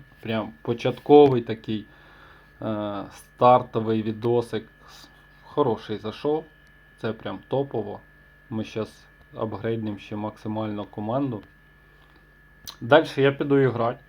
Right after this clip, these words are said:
звичайно. Е, від вас попрошу лайкосик. Е, якщо ми наберемо, давайте так, десять лайкосиків, я со старта на-,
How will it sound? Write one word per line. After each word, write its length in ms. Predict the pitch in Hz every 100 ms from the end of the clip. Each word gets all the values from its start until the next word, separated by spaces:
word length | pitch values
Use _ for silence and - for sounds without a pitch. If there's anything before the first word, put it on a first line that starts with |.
| - - -
звичайно. 720 | 139 139 139 143 143 151 170 - - - - - - - - - -
Е, 320 | 117 107 104 - - - 117
від 160 | 113 117
вас 260 | 120 147 -
попрошу 520 | - 113 117 - 110
лайкосик. 800 | 123 180 180 - 226 220 190 - - - - - - - - - - - - - - - - - - - - -
Е, 40 | 113 110 113 113
якщо 320 | 110 113 143
ми 120 | 135
наберемо, 540 | 127 120 123 131 117 104 -
давайте 420 | 117 120 117 117
так, 220 | 113 104 - - - - -
десять 560 | 139 135 160 156 143 139
лайкосиків, 760 | 139 135 165 175 131 110 101 - - -
я 200 | 117 143
со 160 | 143 113
старта 480 | - 120 117 -
на-, 300 | 107 104 -